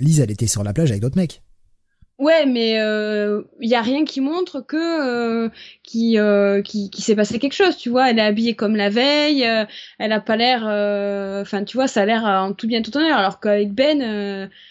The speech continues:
Speaker 2: tu, tu vois la différence entre les images, entre les plans, tu vois. Il y en a un qui fait beaucoup, qui est beaucoup plus sexualisé que l'autre, en fait.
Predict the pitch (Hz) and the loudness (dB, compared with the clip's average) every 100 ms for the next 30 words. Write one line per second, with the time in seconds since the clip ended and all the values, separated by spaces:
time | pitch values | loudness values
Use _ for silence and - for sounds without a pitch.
0 | _ - 226 - 247 349 330 247 247 277 | _ -10 -8 -2 0 2 0 -2 -6 -8
1 | 277 294 254 - 226 233 202 247 240 233 | -8 -8 -10 -8 -4 -4 -2 -2 -2 -2
2 | 180 185 - 196 190 220 196 180 - 185 | -6 -8 -4 -4 -2 -4 -4 -6 -8 -4
3 | 175 - - - - 226 247 311 277 - | -4 -6 -18 -8 0 2 2 2 -2 -4
4 | 214 190 262 254 233 _ - 220 240 254 | -4 -2 -4 -4 -8 _ -6 -4 -2 -2
5 | 269 - 262 - 240 226 247 269 240 233 | -2 -2 -2 0 2 2 0 0 0 -2
6 | - 165 165 165 - | -2 -4 -4 -6 -10